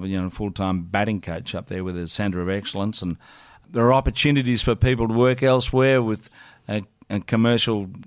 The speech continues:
uh, T V, Foxtel and Seven and, and, uh, Macquarie and, and S E N Radio. Uh, so, yeah, that, that makes it a bit more difficult to, to keep people, I suppose,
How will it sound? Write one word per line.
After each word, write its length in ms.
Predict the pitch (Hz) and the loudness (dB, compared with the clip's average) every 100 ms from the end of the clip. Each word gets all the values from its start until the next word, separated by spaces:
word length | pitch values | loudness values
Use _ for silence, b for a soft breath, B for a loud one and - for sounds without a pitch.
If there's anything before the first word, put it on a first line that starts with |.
| 95 90 | -16 -10
uh, 120 | 92 87 | -8 -4
T 220 | - 110 | 0 0
V, 160 | 107 110 | 2 0
Foxtel 560 | - 113 - 117 107 | 0 -2 -2 -2 0
and 140 | 101 95 | 2 0
Seven 400 | - 113 117 110 | 0 2 2 0
and, 180 | 95 87 B B - | 0 -4 B B -6
and, 340 | 98 95 95 | -2 0 0
uh, 320 | 95 92 92 92 | -2 -2 -2 -2
Macquarie 640 | 95 98 - 123 123 117 | -2 -2 2 2 4 2
and, 200 | 95 87 | 0 -2
and 460 | - 98 95 92 101 - - | -4 -4 -4 -8 -16 -20 -12
S 240 | 113 113 113 | -8 -6 -4
E 100 | 107 | -4
N 140 | 101 | -2
Radio. 500 | 104 110 110 110 120 127 b b | 0 0 2 0 -2 -8 b b
Uh, 560 | 104 101 98 98 95 80 | -6 -2 0 0 0 -4
so, 580 | 90 - 107 104 104 92 - _ _ | -6 -2 2 2 2 -2 -10 _ _
yeah, 340 | 131 117 98 78 - | -4 -2 -2 -6 -8
that, 240 | 101 98 | -8 -6
that 100 | - | -4
makes 380 | 101 104 107 - | -2 0 -2 -4
it 80 | 101 - - - | -10 -14 -20 -10
a 60 | 98 | -4
bit 160 | 110 | 0
more 200 | 107 107 | 2 2
difficult 560 | 95 113 113 104 98 - | 0 -4 -4 -4 -6 -8
to, 120 | 95 - - | -14 -16 -18
to 80 | 101 | -8
keep 320 | - 131 127 | -4 -4 -2
people, 280 | 98 - 87 | -4 -4 -6
I 120 | 85 | -6
suppose, 580 | - - 95 104 127 | -8 -6 -4 -2 -4